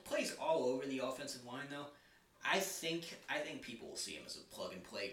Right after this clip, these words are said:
guard. He's one of these guys you draft, you stick at guard for the next ten years, and you don't worry about it.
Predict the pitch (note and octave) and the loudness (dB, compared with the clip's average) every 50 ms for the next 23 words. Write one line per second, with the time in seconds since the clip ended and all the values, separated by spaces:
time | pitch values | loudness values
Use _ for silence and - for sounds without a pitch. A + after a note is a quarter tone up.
0 | - G2 F#2+ - - - - - - G#2+ G#2 G2 F2+ F#2 F#2 - - - A2 - | -2 -2 -2 0 -2 -2 -4 -6 -6 -6 -6 -8 -6 -4 -4 -2 0 0 0 2
1 | - - A2 - - - G2+ G#2 G#2+ G#2+ - - - - - - - - - - | 2 0 0 -2 -2 -2 0 2 2 2 2 0 -2 -4 -6 -8 -10 -10 -10 -12
2 | - - - - - - - A2+ A2 - - - B2+ B2 A#2 G#2 F#2 - A2 A2 | -14 -16 -20 -20 -12 -8 4 10 12 12 12 12 8 2 -2 -4 -6 -4 -2 0
3 | G#2+ A2 A2 A2 A2 - G#2+ G#2+ G#2 - - G#2 G#2 G#2 G2+ - - - - A2+ | 0 0 0 -2 -2 -4 -6 -6 -8 -8 -8 -6 -4 -4 -2 -4 -4 -4 -4 -4
4 | A2 G#2+ G2+ G2 G2 G2 - - A2+ G#2+ F#2 F2 - - - - - - C2 - | -4 -4 -4 -6 -6 -6 -6 -6 -6 -6 -8 -8 -8 -8 -8 -8 -6 -6 -6 -6
5 | - - - - A2+ A2+ - | -4 -2 -2 -2 -2 -4 -6